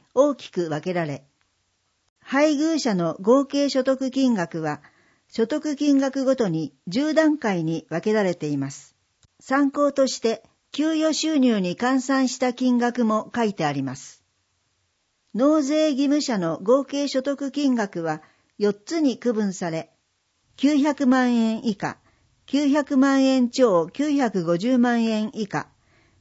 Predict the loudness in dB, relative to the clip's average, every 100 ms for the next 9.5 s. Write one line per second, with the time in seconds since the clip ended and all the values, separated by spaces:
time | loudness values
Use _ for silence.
0 | _ _ 0 2 2 2 2 2 2 2
1 | 4 4 2 0 0 0 2 2 2 -2
2 | -6 -8 -8 -2 2 4 4 2 2 0
3 | -2 -4 -8 -6 -8 -10 _ _ _ _
4 | -6 -4 2 4 6 6 6 4 2 0
5 | 2 4 4 2 -2 -4 -2 0 0 0
6 | -2 -2 -2 -6 -14 -20 _ _ _ _
7 | _ _ _ _ _ _ _ _ _ _
8 | _ _ _ _ -4 0 2 4 4 4
9 | 4 2 -2 -6